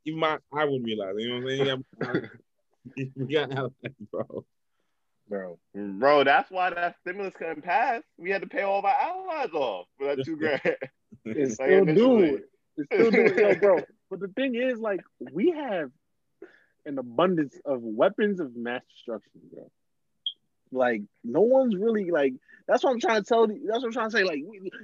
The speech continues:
Speaker 2: let, let's leave everybody alone. If, if we gonna kill off everybody, bro, <laughs> like, we need to chill, bro. And that shit that they be doing with this war shit creates cancer and all these fucking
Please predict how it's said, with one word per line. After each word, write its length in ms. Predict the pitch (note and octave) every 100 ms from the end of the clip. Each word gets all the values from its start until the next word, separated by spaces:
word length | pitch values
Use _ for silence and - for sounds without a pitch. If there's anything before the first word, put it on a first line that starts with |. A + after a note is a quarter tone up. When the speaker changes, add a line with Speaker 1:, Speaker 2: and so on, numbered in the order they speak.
| F#3+
Speaker 2:
let, 160 | C4
let's 180 | B3 D4
leave 240 | D4+ C#4+ C#4
everybody 320 | C4+ B3 A#3+
alone. 280 | A#3 A3+ B2+ _ _
If, 100 | G#3 A3 A3 E3
if 120 | E3+ D#3 -
we 260 | D3+ B3+ D#4 F#3
gonna 240 | D3+ B3 G3
kill 300 | - C#4 B3+
off 160 | C4 A3+ -
everybody, 480 | A#3+ B3 C#3+ G2+ F#2 _
bro, 300 | G#2+ G#2 G#2 -
<laughs> 80 | -
like, 140 | D3 - -
we 240 | E3+ G3+
need 140 | A#3
to 100 | G3+ D#3
chill, 460 | - A3 G3+ D3+
bro. 360 | C3 D#3 D#3+ D#3 - F#3
And 100 | -
that 120 | G#3 A#3+
shit 260 | - C4 - _ _ _
that 100 | G#3
they 140 | G3+ A3
be 120 | G#3
doing 280 | F3 A#3 A3+
with 100 | G3+
this 140 | G3+
war 340 | C#3 F#3 A#3+ A#3
shit 260 | - A3 - _ _ _
creates 360 | - B3 G#3 -
cancer 640 | - - - - G#3 D#3 - _ _ _
and 80 | D3+
all 140 | G#3+ B3+
these 160 | B3 -
fucking 240 | B3+ A#3+